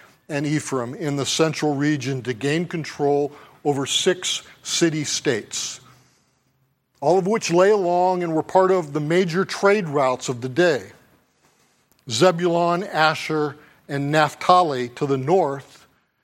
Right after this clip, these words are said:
fail similarly. Although at times the Israelites are able to impose forced labor upon the Canaanites, they nevertheless co-inhabit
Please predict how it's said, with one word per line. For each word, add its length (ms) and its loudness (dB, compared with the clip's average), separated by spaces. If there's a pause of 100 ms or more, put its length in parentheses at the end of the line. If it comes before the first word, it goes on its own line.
(180)
fail 640 0
similarly. 720 -2 (1200)
Although 220 2
at 100 -2
times 300 0
the 100 -2
Israelites 760 2
are 220 -4
able 300 4
to 80 2
impose 440 0
forced 420 0
labor 340 2
upon 320 -2
the 80 -4
Canaanites, 920 -6 (560)
they 120 0
nevertheless 880 2
co-inhabit 1040 0